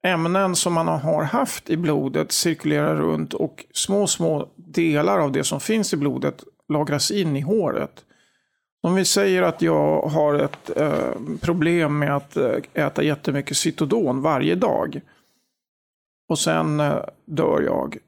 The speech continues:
Om jag har ätit Citodon varje dag i ett års tid om man då tar mitt hårprov så kommer man kunna hitta rester av bland annat då kodein i mitt hår.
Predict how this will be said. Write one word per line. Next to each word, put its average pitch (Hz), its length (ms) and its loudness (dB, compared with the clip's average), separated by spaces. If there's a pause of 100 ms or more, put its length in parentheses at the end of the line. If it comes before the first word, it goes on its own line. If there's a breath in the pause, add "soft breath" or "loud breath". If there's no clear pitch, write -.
(540)
Om 156 100 -4
jag 175 100 2
har 196 160 2
ätit 185 380 0
Citodon 147 600 0
varje 139 280 0
dag 151 340 -4
i 143 220 -2
ett - 260 -4
års 143 260 -2
tid - 420 -2 (360 soft breath)
om 143 60 0
man 147 100 0
då 202 120 2
tar 208 300 0
mitt 143 200 0
hårprov 139 640 0
så 151 160 -2
kommer 170 260 -2
man 165 120 0
kunna 151 200 -2
hitta 175 560 -2 (360 loud breath)
rester 175 540 0
av 139 460 0 (220)
bland 147 260 0
annat 143 280 -2
då 139 120 -2
kodein 165 760 0
i 208 220 2
mitt 147 240 -2
hår. - 520 -2